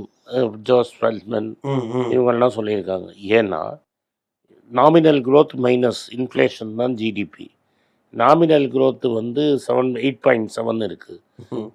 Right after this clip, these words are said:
Speaker 1: ஜி டி பி பாயிண்ட் நைன் தான் இன்ஃப்ளேஷன். விலைவாசியே இந்தியால ஏறல அப்படின்னு ஒரு கட்டமைப்பை வச்சு தான் இவங்க ஜி டி பி நம்பரை கொடுக்குறாங்க.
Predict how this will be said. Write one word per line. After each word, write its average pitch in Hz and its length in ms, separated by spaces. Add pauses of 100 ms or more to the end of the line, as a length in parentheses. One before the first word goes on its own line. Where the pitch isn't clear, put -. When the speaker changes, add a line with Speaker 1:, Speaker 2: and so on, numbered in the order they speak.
Speaker 1:
ஜி 143 140
டி 160 160
பி 143 140 (200)
பாயிண்ட் 131 360
நைன் 127 180
தான் 135 200 (100)
இன்ஃப்ளேஷன். 107 540 (540)
விலைவாசியே 143 600 (120)
இந்தியால 127 400 (240)
ஏறல 104 280 (640)
அப்படின்னு 131 480
ஒரு 123 80
கட்டமைப்பை 120 640
வச்சு 101 300
தான் 131 200 (540)
இவங்க 127 220
ஜி 117 200
டி 131 120
பி 120 160
நம்பரை 107 380
கொடுக்குறாங்க. 110 420